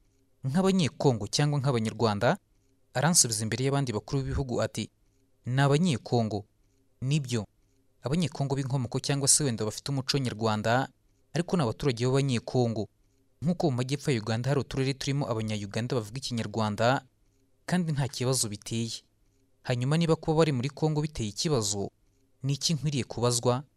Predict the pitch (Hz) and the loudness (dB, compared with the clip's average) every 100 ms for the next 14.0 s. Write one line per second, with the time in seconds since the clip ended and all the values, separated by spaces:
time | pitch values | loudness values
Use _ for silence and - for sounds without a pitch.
0 | _ _ _ _ - 143 175 117 107 131 | _ _ _ _ -4 0 0 0 0 0
1 | 135 139 - 110 127 131 - 143 131 151 | 2 -2 -4 -4 0 0 -2 -2 0 0
2 | 123 107 110 110 101 110 110 110 113 107 | -2 -2 -4 -2 -2 -2 -2 -2 -2 -2
3 | 110 110 113 143 123 107 98 131 139 143 | -2 -2 0 0 0 -2 0 2 2 0
4 | - - - 143 131 135 110 104 98 110 | -4 -6 -2 0 2 2 0 -2 -2 -2
5 | 107 - 143 135 - 143 110 - 104 - | -2 -2 -4 2 2 2 -2 -6 0 2
6 | 113 123 - _ _ _ _ _ - - | 2 -2 -8 _ _ _ _ _ -10 -2
7 | 143 123 123 113 123 - 117 101 113 110 | 0 0 0 0 0 -2 -6 -4 -4 -2
8 | 110 120 147 107 95 _ _ _ _ _ | -2 0 0 -2 -6 _ _ _ _ _
9 | - - 170 131 147 143 117 143 - 110 | -8 -2 0 2 0 2 2 2 0 -6
10 | 110 131 143 139 135 135 135 143 131 110 | -2 0 2 2 0 -2 0 0 0 0
11 | 101 - 113 127 - 135 131 - 110 113 | 0 -2 -2 -2 -2 -2 -2 0 0 0
12 | - 123 113 110 107 104 107 107 135 120 | -2 -4 -4 -2 -2 -2 -2 -2 -4 -4
13 | 113 110 110 110 110 107 113 120 120 110 | -4 -4 -2 -2 -2 -2 0 2 2 0